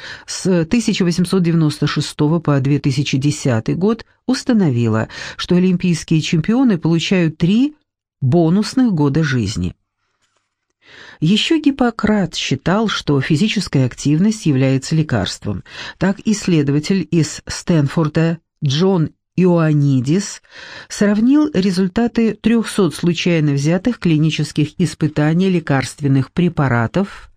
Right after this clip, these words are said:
с результатами пятидесяти семи исследований физической активности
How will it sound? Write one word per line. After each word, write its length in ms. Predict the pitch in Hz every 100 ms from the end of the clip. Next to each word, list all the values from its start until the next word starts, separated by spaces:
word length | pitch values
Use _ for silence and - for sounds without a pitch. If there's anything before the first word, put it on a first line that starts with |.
| _ - - - -
с 120 | -
результатами 920 | 196 220 226 220 269 277 262 254 233 -
пятидесяти 720 | 202 202 - 233 240 - 220 233
семи 460 | - 233 208 175 -
исследований 800 | 165 - 165 143 151 190 233
физической 640 | 226 165 131 165 160 - 147
активности 800 | 120 - 104 101 - - 104